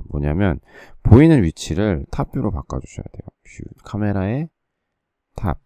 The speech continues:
가서, 네, 역시 마우스 우클릭해서 플랜 맵. 그러면 이 오브젝트를 꽉 채우면서, 네, 얘가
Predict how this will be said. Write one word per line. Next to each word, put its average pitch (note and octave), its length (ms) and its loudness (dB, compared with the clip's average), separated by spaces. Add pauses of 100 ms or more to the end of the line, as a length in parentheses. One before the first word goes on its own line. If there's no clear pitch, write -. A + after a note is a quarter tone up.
(420)
가서, F2 500 0 (800)
네, - 120 -6
역시 - 280 -6
마우스 E2 280 2
우클릭해서 D#2+ 560 0
플랜 F2+ 300 -4 (100)
맵. - 160 -8 (280)
그러면 G#2 500 -2 (720)
이 G2 340 4
오브젝트를 F#2 840 4
꽉 - 300 0
채우면서, G#2 840 4 (500)
네, C2+ 240 -8 (300)
얘가 G#2 360 -4